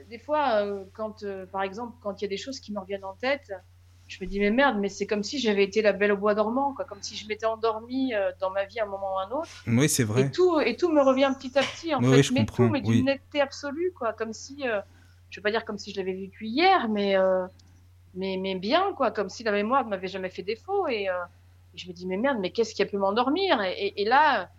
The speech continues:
Speaker 1: le guide me dit, « Mais c'est à toi de trouver, tu sais très bien ce qui, ce qui a pu faire que.
Speaker 2: Oui.
Speaker 1: On va faire le cheminement ensemble, euh, je, je te laisse pas.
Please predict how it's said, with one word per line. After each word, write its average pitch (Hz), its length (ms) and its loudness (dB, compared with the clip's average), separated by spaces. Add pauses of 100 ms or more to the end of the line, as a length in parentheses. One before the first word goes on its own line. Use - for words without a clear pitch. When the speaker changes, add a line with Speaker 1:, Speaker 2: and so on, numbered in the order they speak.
(260)
Speaker 1:
le 190 100 -14
guide 233 240 -14
me 202 120 -12
dit, « 220 140 -12
Mais 247 80 -4
c'est 220 160 -8
à 208 60 2
toi 247 180 -8
de 277 80 -12
trouver, 262 420 -8
tu - 120 -18
sais 214 120 -10
très 262 200 -6
bien 240 260 -6
ce - 100 -16
qui, - 240 -20
ce - 120 -20
qui - 120 -8
a 190 60 -4
pu - 160 -20
faire - 300 -6
que. 208 280 -2 (300)
Speaker 2:
Oui. 110 180 2
Speaker 1:
On 190 40 -2
va 214 120 4
faire 220 140 4
le 208 60 -6
cheminement 220 420 -2
ensemble, 233 480 -2
euh, 170 560 0
je, 175 140 -10 (120)
je 185 200 -8
te 196 100 -4
laisse 214 220 -2
pas. 185 340 -2